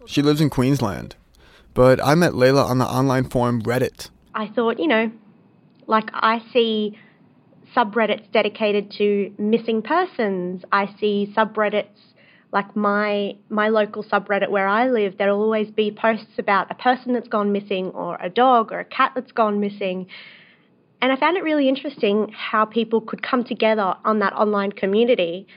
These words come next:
Speaker 2: and help to resolve these situations. So I just got onto a few different subreddits one day, started posting about this case.
Speaker 1: Can you tell me about the case?
Speaker 2: Yeah, certainly. So it happened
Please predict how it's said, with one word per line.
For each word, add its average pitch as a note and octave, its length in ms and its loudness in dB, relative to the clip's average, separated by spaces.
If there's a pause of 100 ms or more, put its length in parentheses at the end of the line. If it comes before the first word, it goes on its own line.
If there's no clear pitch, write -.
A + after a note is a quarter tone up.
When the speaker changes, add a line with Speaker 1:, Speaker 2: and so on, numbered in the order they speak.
(320)
Speaker 2:
and F#3 120 -10
help G#3+ 420 -2 (160)
to G3 420 2 (140)
resolve F#3+ 720 2 (180)
these G3+ 280 0
situations. G#3 800 -2 (400)
So D4 160 2
I D#4 80 2
just D4 180 -6
got A#3 140 4
onto A3 240 0
a A3 40 -2
few A3 160 -2
different G#3+ 380 -6
subreddits G#3 580 -2
one G#3+ 200 -2
day, G#3+ 560 0
started G#3+ 280 -6
posting A#3 400 -2
about G3+ 240 -4
this G3+ 220 -8
case. D#4+ 480 -2 (580)
Speaker 1:
Can C#3 160 2
you D3 380 4
tell C3+ 160 0
me D3+ 80 4
about C#3+ 200 2
the C3 60 -6
case? - 480 -4 (560)
Speaker 2:
Yeah, C4+ 380 0
certainly. C#4 480 0
So A#3+ 240 2 (340)
it A#3+ 120 -2
happened E4+ 440 2